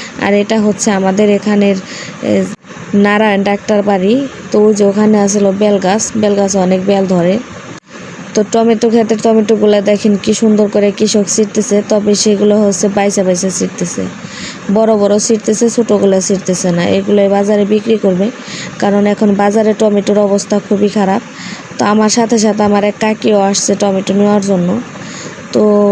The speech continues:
সে পৈরাত, সে ভয় পাইতেছে, বলতেছে যে, "আমার নিজের ক্ষেত না, যদি ক্ষেতওয়ালা এসে সেটা আমাকে বকে।"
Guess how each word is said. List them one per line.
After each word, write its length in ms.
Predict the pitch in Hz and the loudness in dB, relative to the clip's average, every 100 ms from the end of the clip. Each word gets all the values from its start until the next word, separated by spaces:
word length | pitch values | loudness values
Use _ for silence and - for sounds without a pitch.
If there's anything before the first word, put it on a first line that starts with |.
| 202 | 2
সে 200 | - 226 220 | 2 0 0
পৈরাত, 340 | 233 220 214 214 | 2 2 2 -2
সে 220 | - 226 | 0 0
ভয় 220 | 196 185 | 2 0
পাইতেছে, 580 | 190 208 196 180 185 175 190 202 | 0 -2 0 -2 0 0 -2 -2
বলতেছে 440 | 202 202 196 202 | -2 0 0 0
যে, 100 | 190 | 0
"আমার 200 | 190 190 | 0 2
নিজের 320 | 202 208 214 | 2 2 0
ক্ষেত 180 | 196 202 196 | 0 -2 0
না, 160 | 180 190 - - - - - | -4 -4 -10 -12 -12 -8 0
যদি 260 | 208 202 | 0 2
ক্ষেতওয়ালা 500 | 196 214 214 202 196 | 0 0 2 2 2
এসে 180 | 185 190 | 0 0
সেটা 240 | 190 180 | 0 0
আমাকে 300 | 185 180 180 190 | 2 0 0 -2
বকে।" 380 | 196 185 175 180 | 0 -2 -2 -4